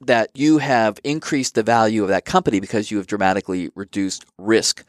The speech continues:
for where you are. And that is the challenge at every phase of when you raise capital, is that when you go out for that next round,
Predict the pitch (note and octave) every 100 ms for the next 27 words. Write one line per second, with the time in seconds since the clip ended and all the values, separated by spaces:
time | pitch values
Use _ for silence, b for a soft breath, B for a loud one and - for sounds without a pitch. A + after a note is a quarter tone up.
0 | b - G2 F#2 F2+ F2 C#2+ G1+ B B
1 | B A2 D3+ G#3+ F3 D3+ C#3 - - -
2 | C3+ G#2+ E2+ D#2 A2+ - A#2+ C3 A#2 -
3 | F#2+ F#2+ F2+ F#2+ G2+ G#2 G2+ G2 F#2 -
4 | G#2 F#2 E2 E2+ - - A2 C#3 F3 E3
5 | D3+ C3+ - A#2+ A2+ C3 C3 - A2 F2
6 | D#2+ E2+